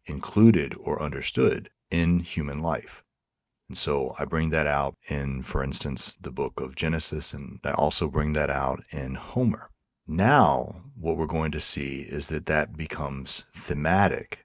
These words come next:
with Thucydides, this understanding of techne, or the arts, with politics itself. In Thucydides, we get a teaching of the relationship between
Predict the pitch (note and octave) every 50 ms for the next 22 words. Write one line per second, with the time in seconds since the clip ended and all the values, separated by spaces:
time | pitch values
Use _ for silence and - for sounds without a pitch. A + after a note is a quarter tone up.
0 | _ - D#2+ D2+ D2+ C#2+ C#2 - - - - - _ - - - - - - -
1 | F2+ E2 D#2 - B1 A#1+ - - - - - - _ _ _ _ _ _ - -
2 | C#2+ D#2+ D2+ - - - - - D#2 D2 C#2+ C#2 - - - F#2 F#2+ G2 F#2+ F2+
3 | E2+ D#2 C#2+ C#2+ - - D2 C#2 C2+ C2 C2+ - - - - - G2 G2 G2+ -
4 | - E2+ D2 C2+ C2 B1+ - - C#2+ C#2 C2 C2+ C#2 - - E2+ E2+ D2 B1+ -
5 | - - - - - _ _ _ _ _ _ - D#2+ E2 F2 F2+ E2+ - - -
6 | - - - - - D#2+ D#2+ D#2+ E2 - - - C#2+ C#2+ - - - - - -
7 | D2 - - - - F#2+ F2 D2 - - - - - - _ _ _ _ _ _
8 | _ - F2+ F#2 F2 D#2 - - D2+ - - - C#3+ C3+ B2 F#2 E2 D#2 D2 C#2+
9 | C#2 C#2+ - - - - - - _ - E2 E2 D#2+ D#2 D#2+ F#2+ F#2 F2+ F2 -
10 | - - - - - D#2+ D2+ D2 - - - - A2+ A2+ A2+ - - E2+ D#2 D2
11 | C#2+ C#2 C#2+ - - - - - D#2+ D2 D#2 D#2+ D2+ D#2 D2 D2+ D#2 E2+ - -
12 | - D2 C#2 - - - D2+ C2+ - - - - - - - D#2 - - D2+ C#2+
13 | C#2 C2+ C2+ C2+ -